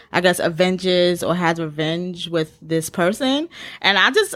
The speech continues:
I didn't wanna keep seeing this person's face. Like, I'm a person who has,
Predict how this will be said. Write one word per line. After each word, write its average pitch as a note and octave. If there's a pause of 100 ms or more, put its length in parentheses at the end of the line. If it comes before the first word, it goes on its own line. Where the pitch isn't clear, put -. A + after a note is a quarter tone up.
I G#3
didn't F4+
wanna E4
keep C#4
seeing C#4
this A3+
person's A3
face. D#3+
Like, E3+
I'm G#3
a A#3+
person A3
who G3+
has, F3+